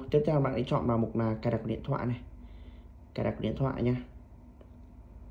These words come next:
Các bạn chọn vào mục là Wi-Fi. Đây. Đấy, hơi bị đơ. Đây.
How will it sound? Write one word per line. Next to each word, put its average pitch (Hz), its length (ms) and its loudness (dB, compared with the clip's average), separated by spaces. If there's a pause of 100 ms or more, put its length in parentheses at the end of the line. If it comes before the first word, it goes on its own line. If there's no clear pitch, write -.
(2000)
Các - 240 -2
bạn 131 180 4
chọn - 160 2
vào 117 80 8
mục 110 180 4
là 110 100 4
Wi-Fi. 131 540 4 (1160)
Đây. - 140 -6 (1900)
Đấy, 120 100 -4 (160)
hơi 120 100 0
bị 117 80 0
đơ. 117 260 4 (300)
Đây. 117 120 -4